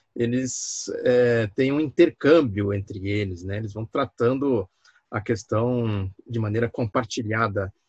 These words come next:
Aí, no caso do Rio Grande, do, do Espírito Santo,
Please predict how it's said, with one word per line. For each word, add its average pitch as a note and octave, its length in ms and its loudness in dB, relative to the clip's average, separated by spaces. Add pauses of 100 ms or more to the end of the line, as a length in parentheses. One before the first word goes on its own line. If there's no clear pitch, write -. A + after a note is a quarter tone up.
(440)
Aí, G#3 140 6
no F3 380 6
caso B2+ 300 4
do B2+ 160 2
Rio B2 160 2
Grande, A#2 440 0
do, A#2+ 220 2
do G#2+ 500 -2 (420)
Espírito A#2+ 600 -4
Santo, G#2 600 -2